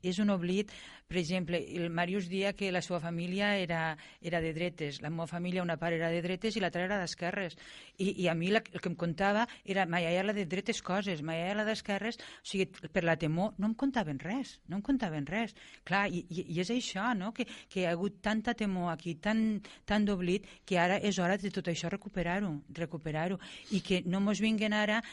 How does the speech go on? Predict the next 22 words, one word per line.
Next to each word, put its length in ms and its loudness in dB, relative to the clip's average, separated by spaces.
que, 80 -2
o 20 -2
sigui, 240 0
que 140 0
el 80 -6
problema 340 2
de, 320 4
de 80 -2
que 140 2
augmente 340 0
Vox 240 2
és 240 0
que 240 2
de 80 2
l'independentisme 920 2
o 100 2
que 140 4
de 80 6
l'augmente, 560 2
eh, 220 4
el 260 4
feixisme 640 2